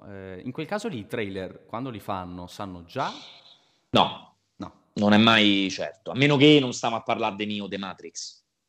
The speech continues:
Speaker 1: Eh.
Speaker 2: Matrix, eh, quattro, eh, mio zio è, lui l'ha sempre fatto lui, quindi è sicuro che è lui. Se è una cosa nuova e fai un trailer, non è detto che se fai il trailer poi fai il film.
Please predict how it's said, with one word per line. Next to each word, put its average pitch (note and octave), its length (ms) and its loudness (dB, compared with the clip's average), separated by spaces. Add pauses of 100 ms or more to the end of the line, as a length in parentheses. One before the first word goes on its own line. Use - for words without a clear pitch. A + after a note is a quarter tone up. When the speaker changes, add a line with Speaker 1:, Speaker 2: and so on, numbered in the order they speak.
(220)
Speaker 1:
Eh. F#2 60 -12
Speaker 2:
Matrix, E2+ 400 -8
eh, E2+ 560 -4
quattro, E2+ 560 -2
eh, - 460 -20
mio F2+ 120 -10
zio E2+ 360 -4
è, E2 240 -12
lui E2 160 -2
l'ha D2+ 60 -6
sempre E2+ 280 0
fatto E2 240 0
lui, E2+ 220 0
quindi E2+ 180 -4
è E2 40 -2
sicuro D#2+ 360 0
che D#2+ 80 0
è - 40 0
lui. D#2 340 -2
Se - 520 2
è A#2+ 60 8
una B2 180 6
cosa B2 280 4
nuova A2 920 2
e F#2+ 40 -14
fai A2 260 -8
un A2+ 100 -14
trailer, A2+ 400 -2
non G2+ 140 -14
è G2+ 60 -8
detto G#2 320 -8
che F#2+ 60 -8
se - 140 -10
fai F2+ 140 -4
il E2 60 -10
trailer F2+ 300 -2
poi E2+ 140 -6
fai D#2+ 120 -8
il D#2 60 -12
film. - 240 -18